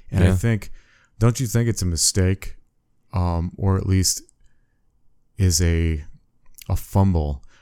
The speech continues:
Speaker 1: by people who use logic to disarm a religious person and their beliefs, but then offer them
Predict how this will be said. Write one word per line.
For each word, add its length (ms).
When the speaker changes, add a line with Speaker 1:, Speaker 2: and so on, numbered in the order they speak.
Speaker 1:
by 720
people 320
who 560
use 460
logic 540
to 100
disarm 580
a 60
religious 480
person 600
and 200
their 80
beliefs, 520
but 220
then 140
offer 420
them 320